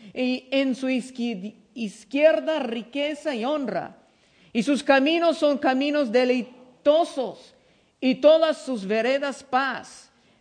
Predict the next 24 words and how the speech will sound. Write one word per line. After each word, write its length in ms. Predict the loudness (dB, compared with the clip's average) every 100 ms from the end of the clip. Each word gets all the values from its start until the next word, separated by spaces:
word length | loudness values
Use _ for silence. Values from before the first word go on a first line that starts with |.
| _
Ella 320 | 2 4 2
es 120 | -2 -4
árbol 400 | -2 -2 0 -2
de 120 | -2 -2
vida 540 | -4 -2 -4 -6 -12 _ _ 0
a 140 | 4
los 240 | 6 4
que 580 | 2 -4 -2 -6 -12 _ -2
de 320 | 0 4 4
ella 240 | 4 -2 0
echan 380 | -2 -2 -6
mano, 440 | -4 -6 -8 -12 -14 _ _ _ _
y 100 | -2
bienaventurados 1200 | 2 4 4 0 0 -2 0 2 0 0 -2 -4
son 560 | -6 -4 -2 -4 -6 -4
los 180 | -6 -4
que 140 | -4
la 160 | -2 -2
retienen." 720 | -4 -6 -8 -8 -10 -14 -20 _ _ _
A 100 | 2
los 160 | 2 2
que 140 | -2
echan 220 | 0 -2
mano, 300 | -2 -4 -4